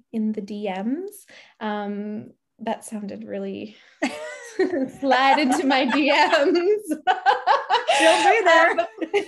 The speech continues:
Speaker 1: <laughs> please say hello. Um, the one thing I really enjoy about our community is that I get to connect a lot with my customers since we are online. So send an email or reach out. If you have any questions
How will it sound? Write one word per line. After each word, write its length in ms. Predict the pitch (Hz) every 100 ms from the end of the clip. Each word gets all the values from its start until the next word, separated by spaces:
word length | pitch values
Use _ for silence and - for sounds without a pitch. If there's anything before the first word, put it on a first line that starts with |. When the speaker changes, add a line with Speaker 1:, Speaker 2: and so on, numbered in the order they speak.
| 453 -
Speaker 1:
<laughs> 40 |
please 320 | - 370 392
say 200 | 370 330
hello. 440 | 339 285 269 277 269
Um, 260 | 247 240 240 - -
the 60 | 247
one 200 | 262 277
thing 160 | 285
I 60 | 254
really 340 | 254 254 247
enjoy 300 | 233 220 202
about 160 | 202 208
our 100 | 208
community 560 | 208 226 202 196 220
is 120 | 220 208
that 320 | 175 - - - _ _ _
I 80 | -
get 200 | 208 202
to 80 | 220
connect 380 | 214 208 - -
a 40 |
lot 160 | 202 -
with 160 | 220
my 80 | 208
customers 540 | 202 202 - 202 196
since 200 | - 202
we 100 | 233
are 200 | 208 185 -
online. 560 | 190 196 196 185 196
So 220 | 196 208
send 280 | 202 - 214
an 120 | 208
email 340 | 202 202 202 202
or 120 | 196
reach 280 | 190 196 -
out. 300 | 190 - -
If 200 | - 202
you 80 | 220
have 100 | 208
any 120 | 202
questions 760 | - - 269 - 269 269 269